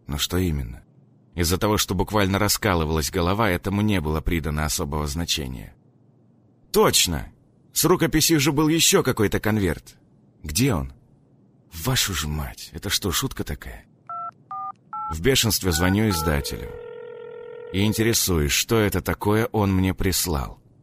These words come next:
Он отвечает, что это пришло на его электронный адрес для меня.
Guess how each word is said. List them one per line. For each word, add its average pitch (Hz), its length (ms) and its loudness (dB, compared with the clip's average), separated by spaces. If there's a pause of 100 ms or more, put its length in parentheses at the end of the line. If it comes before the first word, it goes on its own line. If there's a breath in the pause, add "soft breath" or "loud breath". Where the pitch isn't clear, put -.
(800)
Он 117 160 2
отвечает, 113 500 2
что - 160 0
это 101 160 2
пришло 92 420 0
на 87 140 4
его 85 220 2
электронный 87 600 2
адрес 82 380 0
для 85 160 0
меня. 82 460 0